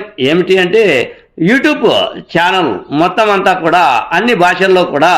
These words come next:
వార్తా కథనం వచ్చే విధంగా సెట్ టైట్ చేసింది. ఈ సెట్టింగ్ చేసుకోవాల్సింది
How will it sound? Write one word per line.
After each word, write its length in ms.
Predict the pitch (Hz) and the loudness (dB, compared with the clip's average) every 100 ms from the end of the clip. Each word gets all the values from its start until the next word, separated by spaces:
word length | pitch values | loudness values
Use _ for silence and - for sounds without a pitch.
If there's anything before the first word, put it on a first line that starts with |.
| 107 - | 0 -4
వార్తా 340 | 143 175 - 175 | -2 -2 0 -2
కథనం 400 | 175 165 160 143 - | 0 0 -2 -4 -4
వచ్చే 260 | 131 127 147 | -6 -2 -2
విధంగా 420 | 135 139 160 190 180 95 - - _ _ _ _ - | 0 2 2 2 2 0 -4 -12 _ _ _ _ -4
సెట్ 240 | 226 220 - _ | -4 -4 -20 _
టైట్ 420 | 185 220 240 - 151 | -2 -2 -4 -4 -2
చేసింది. 640 | 135 135 127 104 90 - _ _ - | 0 0 0 0 -4 -12 _ _ -8
ఈ 180 | 269 277 | -4 -2
సెట్టింగ్ 460 | 226 233 294 277 175 123 - - | -2 0 0 2 2 -2 -4 -4
చేసుకోవాల్సింది 840 | 208 175 208 202 190 170 196 220 | -2 0 2 2 0 0 0 0